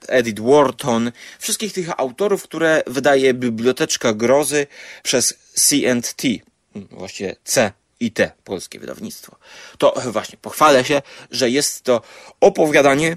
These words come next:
które w postaci tej książeczki w całości przeczytałem w Zakopanem,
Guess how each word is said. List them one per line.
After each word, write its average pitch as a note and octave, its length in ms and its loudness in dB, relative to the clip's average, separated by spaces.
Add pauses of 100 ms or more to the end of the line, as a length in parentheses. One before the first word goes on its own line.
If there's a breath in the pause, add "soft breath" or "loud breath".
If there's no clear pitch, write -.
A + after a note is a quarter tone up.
(160)
które C#3 320 2
w - 120 -10 (240)
postaci E3+ 420 0
tej G3 180 2
książeczki D3 640 -2 (180 loud breath)
w - 120 -12
całości F#3 800 2
przeczytałem E3 640 0
w A#2+ 40 -6
Zakopanem, C3+ 640 -2